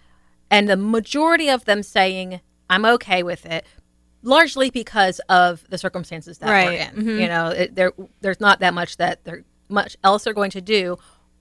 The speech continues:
Speaker 1: or just the nature of our society is that so much of our communication is already electronic that
Speaker 2: Mm-hmm.
Speaker 1: it's unrealistic to think that they're gonna stay in touch with their kids and not use electronics.
Speaker 2: Right. Mm-hmm.
Speaker 1: Um, and then others saying,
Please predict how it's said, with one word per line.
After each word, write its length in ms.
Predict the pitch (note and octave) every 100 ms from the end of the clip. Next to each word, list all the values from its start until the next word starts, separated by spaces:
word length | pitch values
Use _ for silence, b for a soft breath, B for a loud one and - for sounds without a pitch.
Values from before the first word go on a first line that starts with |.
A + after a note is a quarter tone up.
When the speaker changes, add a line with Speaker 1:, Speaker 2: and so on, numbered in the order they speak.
| _
Speaker 1:
or 520 | B3 C4+ G#3 F3+ F3+
just 260 | F3 G3+ -
the 80 | G3
nature 400 | F#3 G#3+ A#3 G#3+
of 120 | F#3
our 100 | F3+
society 540 | F3+ E3+ A3 G#3 F3+
is 120 | - -
that 180 | E3+ -
so 720 | - G#3+ G#3 G#3 G3+ G3+ -
much 340 | F#3+ F#3+ F3+
of 160 | - F3
our 100 | F3
communication 640 | - F3 F3 E3+ - E3 -
is 180 | F3 -
already 440 | E3+ D#3 G3 G#3+
electronic 680 | F3 F3 - G#3 F#3+ E3+ -
that 280 | G#3+ F#3 G3
Speaker 2:
Mm-hmm. 140 | G3
Speaker 1:
it's 260 | F3+ - - b b b G3+
unrealistic 460 | G3+ F#3+ F#3+ F#3
to 80 | E3+
think 200 | - F#3
that 80 | F3
they're 140 | F3
gonna 180 | E3+ E3+
stay 200 | - F3
in 60 | E3+
touch 200 | F3 -
with 240 | F3 -
their 140 | E3 D#3+
kids 360 | - - - -
and 180 | D#3+ E3
not 220 | E3 D#3+
use 240 | E3 D#3+
electronics. 480 | G3 - - - -
Speaker 2:
Right. 320 | G3 F3 F3+ -
Mm-hmm. 280 | G3 G#3 G#3+ B B B B
Speaker 1:
Um, 260 | F3+ E3+ -
and 160 | A3+
then 180 | G#3+ G#3+
others 400 | G#3+ A3+ B3 -
saying, 420 | - G#3 F#3+ F#3+